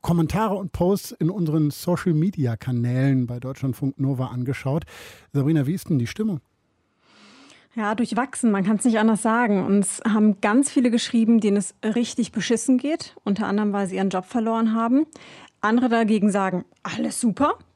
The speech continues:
Speaker 2: Die haben die Situation vor allem positive Seiten abgewinnen können. Und dann gibt's auch welche, die sagen, „Naja, also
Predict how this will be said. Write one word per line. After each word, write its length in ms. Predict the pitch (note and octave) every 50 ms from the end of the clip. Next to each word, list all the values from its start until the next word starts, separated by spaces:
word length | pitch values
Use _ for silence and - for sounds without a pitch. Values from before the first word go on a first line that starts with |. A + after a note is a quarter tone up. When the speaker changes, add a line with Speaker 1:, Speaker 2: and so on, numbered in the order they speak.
| -
Speaker 2:
Die 160 | - G#3+ G3+
haben 200 | G3 G3+ G3+ G3+
die 80 | G3 F#3
Situation 480 | F3+ G3 - A3+ G3+ F#3+ - A3+ G#3 G3
vor 140 | - -
allem 200 | - F3+ F3+ F3+
positive 560 | - - - G#3 G3+ A3+ A3+ - C4+ B3 A#3 A3+
Seiten 320 | - A3+ A#3+ B3+ - B3+
abgewinnen 480 | - B3 - - B3+ A3 B3 B3 B3+ B3
können. 320 | - B3+ B3+ C4 C#4 C4+ - - - - - - - -
Und 80 | G3
dann 120 | G3 G3 A3+
gibt's 160 | B3+ C4 -
auch 120 | C4 A3+
welche, 180 | B3+ B3 A3+ A#3+
die 100 | A3+ G#3+
sagen, 300 | G3+ A3+ G#3+ G#3+ G#3 - _ -
„Naja, 440 | G3 F#3+ G#3 E3+ E3+ F3 E3+ F3 -
also 240 | G#3 F#3+ F#3 -